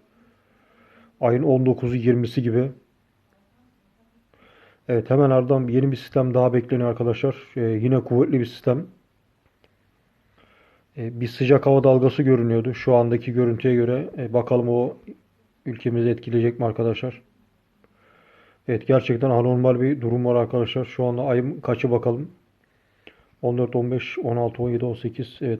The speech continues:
on dokuzu, yirmisi arkadaşlar. Yirmisi, yirmi, e, yirmi Mayıs'ta gerçekten anormal bir şekilde, e, kar yağışları bekleniyor İç Anadolu'da. Özellikle doğusunda.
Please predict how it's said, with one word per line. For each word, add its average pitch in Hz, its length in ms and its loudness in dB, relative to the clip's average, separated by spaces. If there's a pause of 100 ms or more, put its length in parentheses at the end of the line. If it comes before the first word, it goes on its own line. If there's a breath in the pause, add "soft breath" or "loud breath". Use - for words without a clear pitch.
(120)
on 135 240 2
dokuzu, 127 320 0
yirmisi 123 440 0
arkadaşlar. 123 480 0
Yirmisi, 117 540 -2
yirmi, 127 540 0 (1400 soft breath)
e, 117 100 -6
yirmi 107 600 0
Mayıs'ta 127 420 2
gerçekten 123 460 -2
anormal 120 600 0
bir 117 60 -8
şekilde, 120 520 -6 (320)
e, 110 260 -8
kar 127 200 0
yağışları 120 520 0
bekleniyor 120 540 -2
İç 131 180 -6
Anadolu'da. 120 560 0 (420)
Özellikle 123 380 -4
doğusunda. 120 520 0